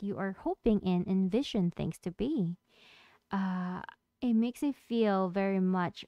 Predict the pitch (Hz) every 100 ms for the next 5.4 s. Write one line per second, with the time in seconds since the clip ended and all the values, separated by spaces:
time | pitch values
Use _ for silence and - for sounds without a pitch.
0 | - - - 202 190 180 185 185 185 -
1 | _ - - _ _ - 240 240 285 -
2 | 294 - 233 - - _ - 214 - 202
3 | 214 226 214 214 - 214 220 196 202 196
4 | 190 190 185 214 185 - 196 196 185 185
5 | 185 196 185